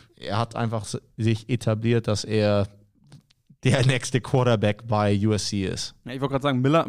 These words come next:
Speaker 2: das wollte ich nämlich grad sagen, Miller Moss war doch zwei Jahre lang jetzt Backup, richtig?
Speaker 1: Ja.
Speaker 2: Und er hat jetzt das erste Spiel als Starter machen dürfen und liefert natürlich direkt ab. Und hast du ihn, hast du ihn nach dem Spiel gesehen?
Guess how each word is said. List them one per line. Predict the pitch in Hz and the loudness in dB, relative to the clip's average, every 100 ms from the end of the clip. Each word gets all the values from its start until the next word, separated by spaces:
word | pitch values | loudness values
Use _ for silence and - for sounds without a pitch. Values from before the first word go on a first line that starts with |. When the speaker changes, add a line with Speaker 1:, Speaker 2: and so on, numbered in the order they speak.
| 135 | -2
Speaker 2:
das | - 123 117 | -6 -10 -4
wollte | 127 120 | 0 2
ich | |
nämlich | 123 117 | 2 2
grad | 120 | -2
sagen, | 127 120 120 | 0 0 2
Miller | 127 120 | 4 4
Moss | 120 147 180 - - _ _ | 6 4 4 -4 -14 _ _
war | - | 0
doch | 127 - | 2 2
zwei | - - 135 165 | -6 -2 2 4
Jahre | 165 | 4
lang | 143 135 | 4 2
jetzt | 117 107 | 0 -2
Backup, | 110 120 165 185 - _ _ _ _ _ 143 | -6 -2 -4 -6 -10 _ _ _ _ _ -2
richtig? | 143 202 294 - _ _ _ _ _ _ _ _ _ _ - | -2 -2 -8 -12 _ _ _ _ _ _ _ _ _ _ -6
Speaker 1:
Ja. | 117 117 - | 0 0 2
Speaker 2:
Und | 143 135 127 - - | 6 6 6 0 -2
er | 147 | 2
hat | 127 | 4
jetzt | 131 156 - | 4 4 2
das | 123 | 0
erste | 135 151 131 | 2 0 0
Spiel | 139 | 2
als | 120 - | 2 2
Starter | - 131 147 | 2 4 4
machen | 151 151 | 0 -2
dürfen | 151 160 180 196 _ _ _ - | -2 -2 -2 -6 _ _ _ -2
und | 135 127 | 2 4
liefert | 147 147 135 | 4 2 0
natürlich | 120 127 - | 0 0 0
direkt | 117 113 - | -2 -2 -2
ab. | 131 - | 0 0
Und | 127 | 2
hast | 143 - - | 2 0 -2
du | |
ihn, | 143 104 | -2 -2
hast | - 156 151 | -4 -2 0
du | 151 | 0
ihn | 127 | 2
nach | 139 151 | 2 2
dem | 147 | -2
Spiel | - 156 | -2 -2
gesehen? | 139 113 110 104 | 0 -2 -2 -6